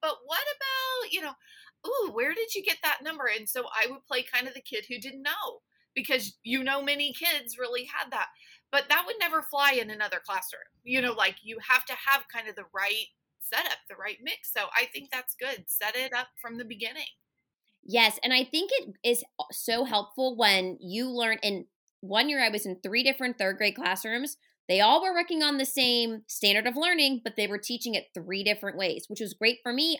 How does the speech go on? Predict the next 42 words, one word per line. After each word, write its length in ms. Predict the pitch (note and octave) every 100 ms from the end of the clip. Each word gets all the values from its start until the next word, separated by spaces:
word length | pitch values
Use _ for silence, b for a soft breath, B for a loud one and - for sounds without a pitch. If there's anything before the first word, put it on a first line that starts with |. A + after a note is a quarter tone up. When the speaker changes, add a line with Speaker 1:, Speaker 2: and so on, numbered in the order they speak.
| F#3
Speaker 2:
I 400 | A3+ D4+ F4 C#4+
then 420 | G#3 G3 F#3+ A3+ b b b
got 220 | G#3 F3 - -
three 280 | G3+ C4 C4
additional 520 | G#3+ G#3+ - C#4+ C4+
ways 260 | G#3+ F#3 -
to 100 | F#3
teach 400 | - F3 - -
things, 420 | E3+ E3 F#3+ G#3 b b b -
but 80 | A3+
I 120 | A3+
also 440 | A3+ C4 - C#4+
knew 340 | C4 A3 G#3 G3+
my 240 | F#3+ F3+ -
place 280 | G3+ G#3 G#3
in 80 |
this 180 | B3 D4+
classroom. 580 | - D4 C#4+ D4+ D4 D4 F3
I 120 | F#3+
could 200 | - G3
help, 340 | G3+ G#3 G#3+ -
like 160 | F#3+ B3
you 140 | C#4+
said, 300 | C#4+ C#4 G#3+
be 240 | G#3+ G3+ F3+
the 80 |
student 380 | F3 - A#3+ A3+
that 100 | G#3+
asked 220 | E3+ F3+ -
the 100 | G3+
questions. 640 | - A#3 - A#3+ A3+ A#3 b b b
The 140 | - -
other 240 | A#3+ B3+
classroom, 400 | B3+ A#3+ B3+ A#3+
I 80 | G3+
was 160 | G3
walking 340 | F#3+ F#3+ - G#3
around 320 | G3+ G3+ G3+
making 340 | F#3+ F3+ F#3+
sure 180 | F3+ G3
that, 160 | F#3 F3+
that 180 | F#3 -